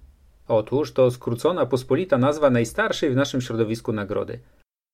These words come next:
A dokładniej mówiąc, nagrody fandomu polskiego imienia Janusza A. Zajdla. Jeśli to wiesz, to super. Ale pewnie sobie teraz myślisz, po co on takie oczywiste oczywistości gada. No cóż,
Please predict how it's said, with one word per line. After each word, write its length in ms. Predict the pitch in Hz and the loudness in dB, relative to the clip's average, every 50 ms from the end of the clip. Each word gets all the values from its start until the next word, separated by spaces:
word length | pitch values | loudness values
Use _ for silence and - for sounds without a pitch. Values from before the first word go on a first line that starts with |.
| _ _ - | _ _ 2
A 80 | - | 4
dokładniej 400 | - 160 156 160 160 151 139 123 | 6 8 8 8 6 6 4 2
mówiąc, 420 | 120 135 160 170 170 147 127 123 - | 2 2 0 0 -2 -4 -4 -6 -4
nagrody 520 | 120 113 107 117 127 160 185 175 151 135 | -4 -4 -2 2 4 4 4 4 2 0
fandomu 440 | 123 - 120 117 117 127 127 123 110 | -2 -2 -2 0 2 2 2 0 -2
polskiego 540 | - 107 104 101 - - 156 180 185 185 165 | -2 -4 -6 -8 -6 -6 -6 -4 -2 -2 -2
imienia 380 | 131 120 127 135 131 123 117 | -2 -2 -2 0 0 0 -2
Janusza 600 | 107 104 104 104 113 151 170 - - 151 139 - - | -2 -2 -4 -4 -6 -6 -6 -4 -2 -2 -2 -4 -4
A. 240 | - 113 117 120 120 117 | -4 -2 -2 -2 -2 -4
Zajdla. 540 | 107 98 101 95 98 - - - - - - _ _ _ _ _ _ _ _ _ _ _ _ _ _ | -8 -6 -4 -4 -4 -6 -10 -16 -20 -20 -20 _ _ _ _ _ _ _ _ _ _ _ _ _ _
Jeśli 220 | - 160 - 196 180 | -14 -12 -10 -6 -2
to 140 | 180 175 | -2 0
wiesz, 240 | 165 175 175 165 - | 2 2 2 2 2
to 100 | - 143 | 0 -4
super. 380 | 123 - 113 104 - 98 98 - - - _ _ _ _ _ _ - | -4 -4 -6 -6 -6 -8 -8 -10 -14 -20 _ _ _ _ _ _ -2
Ale 140 | - 151 165 | 0 0 2
pewnie 300 | 165 202 190 196 202 190 | 2 2 0 0 -2 -4
sobie 240 | - 220 196 202 190 | -4 -4 -4 -4 -2
teraz 280 | - 190 185 - - | 2 2 2 2 0
myślisz, 420 | 185 190 185 - - 180 165 - - _ _ | -4 -6 -6 -6 -8 -10 -10 -10 -14 _ _
po 180 | - 180 196 196 | -2 0 0 0
co 180 | - - 196 - | 0 -2 -2 0
on 180 | 156 156 160 | 0 -2 0
takie 380 | - 147 147 147 - 151 151 147 | 2 2 2 2 2 0 -2 -2
oczywiste 580 | 131 123 - 107 113 143 143 131 - 151 143 | -2 -6 -6 -6 -6 -6 -6 -4 -2 -2 0
oczywistości 680 | 135 127 123 113 107 104 - - 120 117 - - - 107 | 0 -2 -4 -6 -8 -8 -4 -4 -4 -4 -6 -8 -12 -8
gada. 340 | 101 101 92 - - - - - - _ _ _ _ _ _ - | -6 -4 -4 -6 -6 -12 -16 -18 -20 _ _ _ _ _ _ -6
No 140 | 127 135 | -4 -4
cóż, 400 | 127 123 123 110 101 - - - | -2 -2 -2 -4 -4 -4 -12 -20